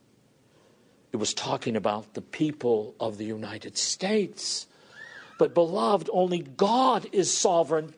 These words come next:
period. And he's sovereign forever.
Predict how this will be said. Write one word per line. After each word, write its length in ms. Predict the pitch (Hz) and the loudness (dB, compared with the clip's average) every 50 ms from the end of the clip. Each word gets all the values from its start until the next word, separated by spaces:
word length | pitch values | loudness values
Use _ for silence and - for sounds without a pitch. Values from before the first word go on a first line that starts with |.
| _ _ | _ _
period. 880 | - - - - 320 330 330 330 311 302 269 214 196 175 147 202 - - - - _ _ _ _ _ _ - - | -4 -2 2 4 6 6 8 6 6 6 4 4 4 4 4 2 -2 -12 -20 -20 _ _ _ _ _ _ -2 2
And 140 | 233 254 247 | 2 4 4
he's 160 | 247 240 - | 2 0 2
sovereign 460 | - 269 254 254 262 247 247 247 233 | 4 4 6 6 6 4 2 -2 -2
forever. 1200 | - - 240 254 240 - - - 220 285 285 277 277 262 226 269 254 233 214 202 175 147 123 - | 0 2 2 2 2 0 -2 0 2 2 2 2 0 -2 0 2 4 4 4 2 2 0 -4 -8